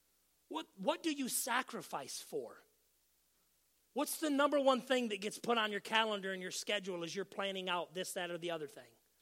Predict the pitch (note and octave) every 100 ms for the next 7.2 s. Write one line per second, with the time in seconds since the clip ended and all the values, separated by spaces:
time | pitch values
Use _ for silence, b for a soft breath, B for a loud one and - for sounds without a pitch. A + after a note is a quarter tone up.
0 | _ _ _ _ _ _ _ _ _ G3+
1 | C4+ - C#4 - - A3+ A3+ A3 G3 D3
2 | - C3 - _ _ _ _ _ _ _
3 | _ _ _ _ - A3+ A3+ C4+ B3 C4
4 | G#3+ - - - _ _ _ _ _ _
5 | _ _ _ _ _ _ F#3+ A3 F3+ E3
6 | F#3+ G3+ F#3+ E3+ F#3 C4+ A3+ A3 F#3 C3+
7 | - -